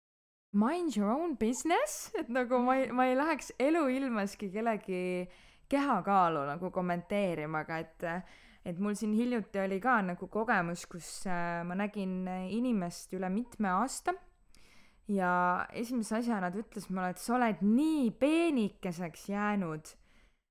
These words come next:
et, äh, et ma ei saa aru, et miks on nagu sedapidi kommenteerimine okei, sest et inimene eluilmaski ütleks, et oi, sa oled nii paksuks läinud, unless see on sinu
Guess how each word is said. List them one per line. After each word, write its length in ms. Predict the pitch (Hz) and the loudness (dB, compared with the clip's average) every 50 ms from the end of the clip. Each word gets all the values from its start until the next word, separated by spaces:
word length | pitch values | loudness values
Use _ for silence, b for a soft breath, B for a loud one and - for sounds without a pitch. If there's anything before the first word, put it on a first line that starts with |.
| _ - | _ -8
et, 320 | 185 175 - - _ - | -8 -8 -8 -8 _ -2
äh, 380 | 190 180 175 180 180 175 - 196 | 0 0 0 0 0 -2 -4 -6
et 120 | 190 - | -4 -4
ma 120 | 208 208 214 | -2 -2 -2
ei 60 | 214 208 | -2 -2
saa 300 | - 285 285 277 269 269 | 0 2 4 4 4 4
aru, 200 | 277 294 277 240 196 | 2 2 2 0 0
et 160 | 190 - - 220 | -2 -4 -4 -6
miks 240 | 247 - - - 269 | -6 -6 -8 -6 -4
on 120 | 254 220 202 190 | -2 -2 -2 -2
nagu 220 | 185 - 185 180 180 175 175 175 175 - - - - - - | -4 -4 -4 -4 -2 -2 -2 -4 -4 -6 -10 -16 -20 -18 -16
sedapidi 720 | - - - - 269 277 - 269 208 - - 165 - 185 | -16 -12 -6 -4 -4 -2 0 0 0 -2 -4 -6 -8 -8
kommenteerimine 760 | - - 180 180 175 175 - 226 226 220 202 185 175 165 165 160 | -6 -4 -4 -4 -4 -4 -4 -2 -2 -2 -2 -2 -2 -2 -4 -4
okei, 480 | 156 - - - 226 214 233 277 330 381 b b b b b b b b | -6 -6 -6 -4 -2 0 0 0 -2 -2 b b b b b b b b
sest 220 | - 196 - - 196 | -14 -10 -10 -10 -10
et 120 | - - - _ _ _ _ _ _ _ _ _ _ _ - | -10 -14 -20 _ _ _ _ _ _ _ _ _ _ _ -2
inimene 400 | 277 302 311 262 220 196 190 196 - 233 | 0 2 2 4 4 4 2 2 0 0
eluilmaski 680 | 277 285 254 240 254 247 208 185 175 - - 202 196 | 0 2 2 2 0 0 0 -2 -2 -4 -6 -6 -6
ütleks, 260 | 202 - 185 - - | -6 -6 -8 -8 -8
et 100 | 180 - - 277 | -8 -2 2 4
oi, 180 | 311 320 294 240 | 4 4 4 2
sa 140 | 185 - 226 | 2 0 0
oled 160 | 214 214 185 185 | 0 0 0 0
nii 160 | 269 311 262 - | 2 2 2 2
paksuks 540 | - 285 320 311 - - 214 190 - - - | 2 2 2 0 -2 -6 -6 -2 4 6 6
läinud, 400 | 196 180 175 180 175 165 160 160 B B B B B B - - - | 6 6 4 0 0 -2 -4 -6 B B B B B B -6 -2 0
unless 580 | 214 208 202 202 214 233 240 - - - - - - | 2 2 4 4 4 2 0 -2 -8 -14 -16 -16 -10
see 100 | - 208 | -8 -6
on 60 | 190 180 | -6 -4
sinu 160 | 190 185 | -4 -4